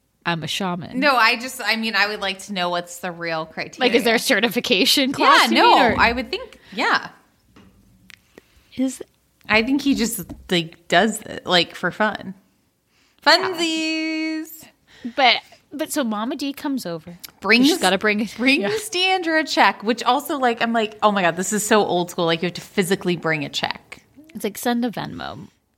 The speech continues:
Speaker 1: Could you imagine Mama
Speaker 2: Mama
Speaker 1: D? She's like,
Speaker 2: D's
Speaker 1: "I don't
Speaker 2: not
Speaker 1: give a
Speaker 2: Venmo.
Speaker 1: rip." She's like, "Why does it keep asking me for a, for a fingerprint?
Speaker 2: <laughs>
Speaker 1: Ha-, what? Th-,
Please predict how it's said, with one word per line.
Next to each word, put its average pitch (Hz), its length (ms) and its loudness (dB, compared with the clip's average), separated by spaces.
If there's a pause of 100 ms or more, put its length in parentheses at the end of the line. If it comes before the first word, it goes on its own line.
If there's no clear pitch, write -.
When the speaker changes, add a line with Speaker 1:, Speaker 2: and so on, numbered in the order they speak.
Speaker 1:
Could 226 140 -8
you 262 60 -2
imagine 254 280 0
Mama 185 160 -4
Speaker 2:
Mama 170 140 -2
Speaker 1:
D? - 40 -4
She's 156 80 -8
like, 160 100 -8
Speaker 2:
D's 160 100 -2
Speaker 1:
"I 214 80 6
don't 208 100 4
Speaker 2:
not 220 60 -8
Speaker 1:
give 214 120 -2
a - 40 -2
Speaker 2:
Venmo. 196 160 -6
Speaker 1:
rip." 214 200 0
She's 208 180 -12
like, 196 180 -2 (240)
"Why 240 220 4
does 254 100 2
it 240 80 -10
keep 277 160 -4
asking 247 340 2
me 233 80 -2
for 233 320 0
a, 180 80 -4 (180)
for 254 180 -2
a 202 40 -2
fingerprint? 220 760 -2 (140)
Speaker 2:
<laughs> 226 180 -12 (120)
Speaker 1:
Ha-, 269 360 0
what? 294 460 2
Th-, 262 160 -18